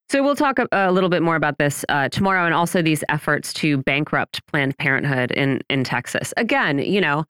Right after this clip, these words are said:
fighting a, fighting a different fight than the one they're actually fighting, which is really dishonest and, you know, is, is using the court system to violate the will of the people.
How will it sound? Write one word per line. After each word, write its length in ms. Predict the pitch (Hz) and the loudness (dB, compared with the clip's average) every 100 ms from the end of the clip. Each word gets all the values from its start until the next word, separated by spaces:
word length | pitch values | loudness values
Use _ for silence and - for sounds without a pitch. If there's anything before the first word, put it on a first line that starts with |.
| _ _ _ _ _ _ _ _ _ | _ _ _ _ _ _ _ _ _
fighting 380 | - 240 240 254 | -2 0 2 2
a, 120 | 226 180 _ _ _ - | 0 -2 _ _ _ -4
fighting 300 | 247 247 254 | 0 2 2
a 40 | |
different 360 | 220 220 214 - | 0 0 0 -2
fight 320 | - 170 156 - _ _ _ _ _ - | 0 0 0 -6 _ _ _ _ _ -2
than 160 | 175 | 2
the 80 | 165 | 4
one 160 | 160 151 | 4 4
they're 160 | 143 | 2
actually 340 | 135 135 - 120 | 0 0 -2 -2
fighting, 560 | - 90 73 - - - | -2 -4 -4 -6 -6 -6
which 180 | - 165 | -6 0
is 140 | 160 | 0
really 280 | 165 196 233 | 2 2 2
dishonest 800 | 208 185 156 135 131 131 - - - _ _ _ _ - | 0 0 0 0 0 -4 -8 -16 -20 _ _ _ _ -2
and, 360 | 160 147 143 - - | 0 2 2 -2 -2
you 120 | 220 | 0
know, 200 | 160 151 | 2 2
is, 160 | 151 | 0
is 280 | - 170 151 - | 0 -2 -2 -2
using 400 | 175 208 208 214 | 0 0 0 0
the 60 | 190 | 0
court 260 | 180 156 | 0 -2
system 400 | - 151 - 151 | -2 -2 0 0
to 240 | 139 165 143 | 0 0 0
violate 600 | 151 151 147 143 139 - _ _ _ | 2 2 2 2 0 -4 _ _ _
the 160 | 165 | 0
will 260 | 151 156 143 | 2 2 2
of 80 | 131 | 0
the 100 | 135 | -2
people. 400 | - - - 143 | -4 -6 -6 -10